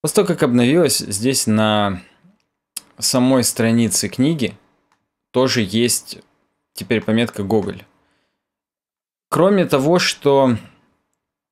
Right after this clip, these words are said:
э, есть возможность пользоваться стандартными функциями типа get post meta, A D D post meta, плагин Advanced Custom Fields на самом деле позволяет использовать свои собственные функции. Так, Z R Z такого нету.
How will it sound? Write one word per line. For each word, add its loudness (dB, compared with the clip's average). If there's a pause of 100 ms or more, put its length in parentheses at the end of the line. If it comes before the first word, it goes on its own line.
э, 0
есть 2
возможность 0
пользоваться 0
стандартными 2
функциями 0
типа -4
get 0
post -2
meta, 0 (220)
A -2
D 0
D 2
post -4
meta, 0 (380)
плагин 4
Advanced 0
Custom 0
Fields 0
на 0
самом 0
деле 0
позволяет 2 (480)
использовать 0
свои 0
собственные 0
функции. -2
Так, -8
Z -4
R -2
Z -4
такого -8
нету. -4